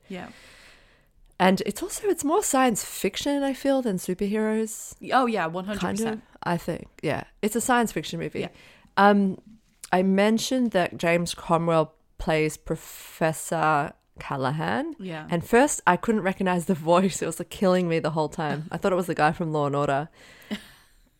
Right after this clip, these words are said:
Speaker 2: But it wasn't. And then who else is in it? Um, is Maya Rudolph the
Speaker 1: Yes.
Speaker 2: aunt?
Speaker 1: Yes, she is.
Speaker 2: Yes.
Speaker 1: I love her so much.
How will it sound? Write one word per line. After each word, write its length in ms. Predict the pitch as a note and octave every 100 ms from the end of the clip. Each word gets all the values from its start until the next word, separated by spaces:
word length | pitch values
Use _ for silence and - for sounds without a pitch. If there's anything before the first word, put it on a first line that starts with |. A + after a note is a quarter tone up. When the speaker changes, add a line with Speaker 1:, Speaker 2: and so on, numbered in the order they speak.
| _ _
Speaker 2:
But 600 | D#3+ D#3 D#3 D3+ - -
it 140 | - -
wasn't. 680 | D#3+ D#3+ D3 G3+ A#3+ - - - - - - - - _
And 280 | F#3 F#3 F3
then 1080 | E3 F3 F3 F3+ G3 G3 G3 G3 G3 G3 - - D#3+
who 220 | A3+ B3
else 280 | G#3 G#3+ A#3+
is 140 | G#3
in 180 | - D#3
it? 280 | C#3 - - -
Um, 320 | E3 D#3+ D#3+ -
is 180 | F#3+ B3
Maya 680 | B3 B3 B3+ C4 B3 A3
Rudolph 680 | F3+ D#3 E3 G3 G#3 A#3 - -
the 180 | D#3+
Speaker 1:
Yes. 300 | A#3 C4+ D#4+
Speaker 2:
aunt? 480 | D#3 C4+ D4 - - G3+
Speaker 1:
Yes, 420 | A3+ C4+ - -
she 200 | - F#3
is. 80 | G3+
Speaker 2:
Yes. 360 | C3+ B2 - -
Speaker 1:
I 80 | E3+
love 300 | E3+ E3+ -
her 140 | E3 -
so 220 | - E3
much. 500 | E3 E3+ F3+ - -